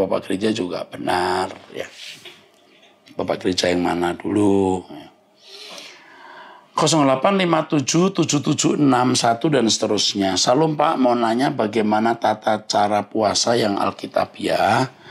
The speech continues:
dan puasa untuk mer-, mereset tubuh, apakah itu beda Pak?" Hmm, baru-baru ini saya belajar, eh, apa namanya? Intermi-,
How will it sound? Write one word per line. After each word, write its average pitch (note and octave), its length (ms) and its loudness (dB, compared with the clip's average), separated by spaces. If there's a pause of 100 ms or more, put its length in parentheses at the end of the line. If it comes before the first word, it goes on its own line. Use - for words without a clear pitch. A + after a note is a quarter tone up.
(160)
dan G2+ 240 0
puasa G#2+ 400 0
untuk A2 320 -2
mer-, A2 320 0
mereset A2+ 1200 0
tubuh, G#2 480 -4 (320)
apakah G#2 400 -4
itu A2+ 160 -6
beda F#2+ 400 -2
Pak?" F#2 480 -6 (1040)
Hmm, A#2 1120 4
baru-baru B2 560 2
ini D#3 160 2
saya D3 240 0
belajar, A#2+ 480 2 (160)
eh, G#2+ 580 2 (140)
apa - 320 -2
namanya? F2 560 -8 (1600)
Intermi-, B2+ 720 0